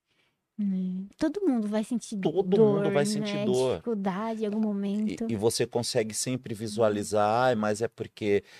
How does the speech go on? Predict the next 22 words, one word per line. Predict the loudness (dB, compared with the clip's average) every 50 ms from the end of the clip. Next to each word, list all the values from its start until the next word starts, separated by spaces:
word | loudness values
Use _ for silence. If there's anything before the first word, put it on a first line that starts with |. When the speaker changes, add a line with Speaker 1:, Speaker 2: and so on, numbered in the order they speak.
| -20 _ _
Speaker 2:
ele | -2 -2 0 0 -4
tem | -2 _ -2 -2 0 -4
um | -6 -8 -12 _ _
carro | 2 2 4 4 4 2 2 0 -4 -4
e |
tá | -2 -2 -4 -4
chovendo, | -2 -2 0 0 0 -2 -8 -6 -4 -2 0 0 0 2
Speaker 1:
Hum. | 0 0
Speaker 2:
eu | -2
não | -2 -4 -4
tenho | -4 -6 -6
um | -6
carro." | -2 2 4 4 4 4 0 -4 -6 -8 _ _ _ _ _ _
Você | -2 -2 -2 -2 0 -2 0 0
não | 2 2 2 2 0
vai | 2 4 4 6 6 4
derreter | 2 0 -4 -2 -2 -6 -8 -8 _ -8 -6 -4 -4 -6
se | -6 -8 -12
sair | -10 -6 -4 -4 -2
na | -2 -4
Speaker 1:
Uhum. | -6
Speaker 2:
chuva. | -4 -4 -4 -4 -4 -6 -10 -14